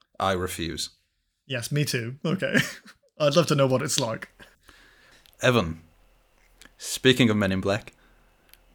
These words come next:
Speaker 1: what are the names of the four worms? Is it
Speaker 2: Oh,
Speaker 1: A,
Speaker 2: come on.
Speaker 1: Java, Beans, Frappe, and Mocha?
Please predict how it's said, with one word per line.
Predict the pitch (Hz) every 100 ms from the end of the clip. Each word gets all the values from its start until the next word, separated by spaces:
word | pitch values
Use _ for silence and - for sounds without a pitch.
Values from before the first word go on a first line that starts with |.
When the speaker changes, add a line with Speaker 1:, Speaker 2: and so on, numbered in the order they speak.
| -
Speaker 1:
what | 104 120 -
are | 127 120
the | 113
names | 113 113 113 98 98
of | 87
the | 92
four | - 101 98
worms? | 98 101 95 - - - _ _ _ _ _ _ _ _ _ _ _ _ _ - _
Is | 104 104
it | 98 - -
Speaker 2:
Oh, | 185 147 123 117 113 -
Speaker 1:
A, | 123
Speaker 2:
come | 131 113
on. | 110 113 139 170 190 _ _ _ -
Speaker 1:
Java, | - 120 131 131 143
Beans, | 127 123 123 120 117
Frappe, | - 117 113 -
and | 104 101
Mocha? | 98 95 - 113